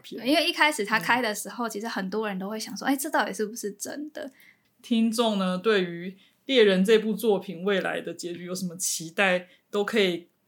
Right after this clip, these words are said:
Speaker 1: 跟我们分享哦。
Speaker 2: 对啊，很想，不知道大家对于，呃，有没有希望有哪一些伏笔呢？是可-，至少可以被解开的，因为像我会觉得猎人，
Speaker 1: 它伏笔真的很多。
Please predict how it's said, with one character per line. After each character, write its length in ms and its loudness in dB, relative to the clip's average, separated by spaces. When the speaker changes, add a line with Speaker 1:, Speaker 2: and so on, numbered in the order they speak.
Speaker 1:
跟 180 0
我 60 -2
们 180 -10
分 240 -4
享 160 -6
哦。 80 -18
Speaker 2:
对 100 -2
啊， 80 2
很 140 4
想， 420 0
不 80 0
知 60 4
道 100 8
大 100 4
家 240 4
对 300 2
于， 320 -4
呃， 480 -2
有 100 4
没 80 8
有 260 6
希 300 2
望 180 4
有 100 2
哪 140 -2
一 60 -6
些 160 0
伏 260 -2
笔 260 -4
呢？ 200 -8
是 160 -2
可-， 240 -2
至 180 2
少 140 -2
可 140 -4
以 80 -2
被 200 -2
解 280 -6
开 240 -6
的， 180 -12
因 80 -2
为 140 2
像 400 -2
我 220 -10
会 240 -4
觉 140 -4
得 340 -2
猎 220 6
人， 140 2
Speaker 1:
它 40 2
伏 0 -
笔 20 0
真 120 4
的 40 4
很 200 -2
多。 200 -8